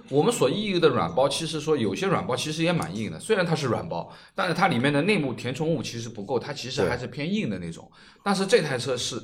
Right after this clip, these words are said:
Speaker 1: 很软的，就是说你的拉手门的这个侧，包括你手能触及的这一部分，其实是比较软的。那么我认为这个软包还是蛮舒服的，蛮舒服的。那么，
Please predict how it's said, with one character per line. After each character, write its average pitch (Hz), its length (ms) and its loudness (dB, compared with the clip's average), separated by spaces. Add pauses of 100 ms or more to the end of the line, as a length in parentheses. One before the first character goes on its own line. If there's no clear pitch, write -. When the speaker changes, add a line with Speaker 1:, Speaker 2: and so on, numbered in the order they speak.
Speaker 1:
很 - 200 -10
软 117 220 4 (180)
的， - 100 -14 (300)
就 139 60 -8
是 127 60 -4
说 135 100 -2
你 110 120 -2
的 98 180 0 (180)
拉 151 180 2
手 135 160 -2
门 92 240 -6
的 127 80 -4
这 110 100 -8
个 95 120 -6
侧， 87 300 -8 (320)
包 113 180 0
括 101 280 2
你 90 140 -10
手 92 260 -4
能 87 160 -4
触 113 240 -8
及 85 160 -10
的 95 140 -4
这 95 120 -8
一 92 80 -8
部 104 160 -16
分， 92 180 -16 (300)
其 - 160 -8
实 110 180 -4
是 107 180 -8
比 101 240 -10
较 92 200 0
软 82 320 -6
的。 - 140 -18 (160)
那 104 80 -10
么 95 80 -6
我 87 120 -6
认 120 160 -4
为 98 100 -2
这 104 140 -6
个 135 60 -4
软 85 200 -6
包 107 100 -2
还 104 160 -2
是 117 120 -8
蛮 - 180 -10
舒 - 220 -10
服 - 120 -16
的， - 140 -20 (100)
蛮 80 160 -10
舒 143 160 -12
服 143 140 -12
的。 - 120 -10 (520)
那 139 100 -8
么， 135 360 -2